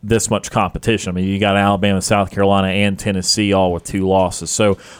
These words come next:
Auburn and Florida might have a little different level of goals right now,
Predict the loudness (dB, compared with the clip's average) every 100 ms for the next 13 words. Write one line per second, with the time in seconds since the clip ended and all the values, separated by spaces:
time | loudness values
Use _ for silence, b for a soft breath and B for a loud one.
0 | 0 2 2 0 -2 2 4 4 2 -2
1 | -2 -2 0 2 2 2 2 0 0 -2
2 | -4 0 2 2 0 -2 -4 0 2 4
3 | 2 0 2 2 0 0 2 0